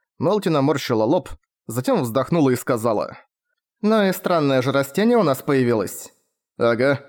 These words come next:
Рафталия очень удивится, когда проснется». «Наверное. В будущем таких нет?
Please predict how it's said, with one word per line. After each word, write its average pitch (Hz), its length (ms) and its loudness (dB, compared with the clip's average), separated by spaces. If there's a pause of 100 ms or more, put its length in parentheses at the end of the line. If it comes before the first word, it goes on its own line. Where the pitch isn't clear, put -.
(120)
Рафталия 131 480 0
очень 156 240 0
удивится, 147 420 0
когда 120 200 0
проснется». 120 640 -4 (560)
«Наверное. 131 720 2 (540)
В 180 160 0
будущем 139 420 0
таких 139 300 -2
нет? 170 280 0